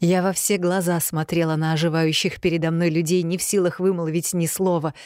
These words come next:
лишь улыбаясь сквозь никак не желающие останавливаться слезы,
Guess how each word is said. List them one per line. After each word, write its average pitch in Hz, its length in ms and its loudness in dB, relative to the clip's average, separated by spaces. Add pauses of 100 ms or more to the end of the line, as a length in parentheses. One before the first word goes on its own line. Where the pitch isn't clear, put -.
(540)
лишь 226 300 0 (100)
улыбаясь 175 840 0
сквозь - 380 0
никак 180 380 -2
не 165 120 0
желающие 165 600 2
останавливаться 160 720 -2
слезы, 156 540 0